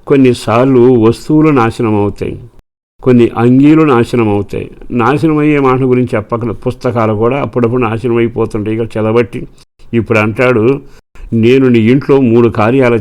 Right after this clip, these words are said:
చేస్తాను, నాశనం రాకూడదు, రెండోది పాడు ఉండకూడదు, అన్నిటికంటే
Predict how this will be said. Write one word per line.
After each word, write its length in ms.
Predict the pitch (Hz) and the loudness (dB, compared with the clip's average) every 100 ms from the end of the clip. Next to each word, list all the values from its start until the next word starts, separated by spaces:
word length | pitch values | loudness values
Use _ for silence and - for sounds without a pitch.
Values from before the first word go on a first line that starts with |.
| - | -2
చేస్తాను, 460 | 104 98 107 104 98 | -4 -4 -6 -4 -4
నాశనం 580 | 101 104 110 127 135 127 | -2 -2 -2 0 0 0
రాకూడదు, 760 | 101 95 101 98 95 104 71 - - 117 | -2 -2 -4 -4 -2 -4 -4 -12 -4 0
రెండోది 440 | 120 131 135 147 | 2 4 4 2
పాడు 360 | - 101 113 123 | 0 0 2 2
ఉండకూడదు, 840 | 104 101 107 98 98 95 104 98 - _ _ - - | 2 0 0 0 0 0 -2 -6 -12 _ _ -20 -4
అన్నిటికంటే 840 | 120 170 165 120 110 104 113 104 | 0 2 0 0 -2 0 2 0